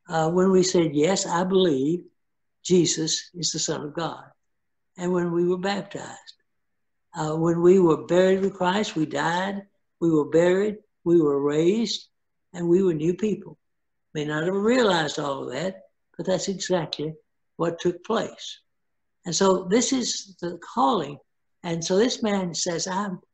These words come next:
fulfill my calling, and I want you to do the same. You have been called, so do the same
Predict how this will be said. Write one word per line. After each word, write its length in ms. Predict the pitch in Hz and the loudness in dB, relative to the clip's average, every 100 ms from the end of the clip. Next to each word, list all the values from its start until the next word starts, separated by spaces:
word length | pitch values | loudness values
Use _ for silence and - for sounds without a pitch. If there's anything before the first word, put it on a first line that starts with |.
| - | -8
fulfill 540 | 214 214 208 254 226 | 0 0 0 -2 -2
my 200 | 208 220 | -2 -4
calling, 440 | 220 175 - - _ _ _ _ _ _ _ _ _ _ | -6 -8 -8 -14 _ _ _ _ _ _ _ _ _ _
and 160 | 175 175 | -4 0
I 120 | 208 | 2
want 420 | 220 226 233 196 | 4 2 0 -2
you 540 | 185 233 254 175 175 - _ _ _ - | -4 -2 -2 -2 -6 -14 _ _ _ -8
to 80 | 196 | -6
do 220 | 165 214 | -2 -2
the 120 | 202 | 0
same. 460 | - 240 220 170 139 | -2 -2 -4 -4 -4
You 320 | 180 277 285 | -2 0 0
have 280 | 190 170 139 | -4 -10 -8
been 220 | 139 135 | -10 -12
called, 480 | - 139 123 135 151 _ _ _ _ _ | -12 -10 -10 -12 -16 _ _ _ _ _
so 380 | - - 185 160 | -6 2 2 2
do 580 | 147 196 214 226 233 226 _ | 2 4 4 4 -2 -6 _
the 100 | 180 | -4
same 520 | 170 190 185 180 185 | -2 -2 -2 -2 -6